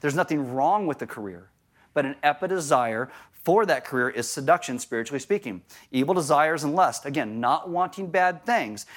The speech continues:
And, I mean, it could be wanting bad things, but evil desires is wanting something so badly that you're essentially fatally attracted to those things. That could be a relationship,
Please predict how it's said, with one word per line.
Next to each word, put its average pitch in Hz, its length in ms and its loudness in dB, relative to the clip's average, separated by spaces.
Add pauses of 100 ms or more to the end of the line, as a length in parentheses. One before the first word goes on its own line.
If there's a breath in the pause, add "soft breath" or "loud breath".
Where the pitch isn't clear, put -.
And, 151 220 0 (120)
I 156 60 2
mean, 151 140 2
it 117 100 -10
could 196 220 6
be 220 100 2
wanting 110 320 -4
bad 101 260 -8
things, 110 280 -4 (160 loud breath)
but 147 160 0
evil 165 220 2
desires 160 380 2
is 143 120 -6
wanting 139 300 -2
something 143 320 -4
so 131 260 -6 (240)
badly 151 580 0 (160 loud breath)
that 156 140 0
you're 160 120 -2
essentially 170 460 -4
fatally 165 480 -2
attracted 131 640 -2 (260 loud breath)
to 135 140 -4
those 107 280 -4
things. 90 340 -10 (140 loud breath)
That 143 160 -4
could 240 160 4
be 220 80 4
a 170 40 2
relationship, 127 760 -4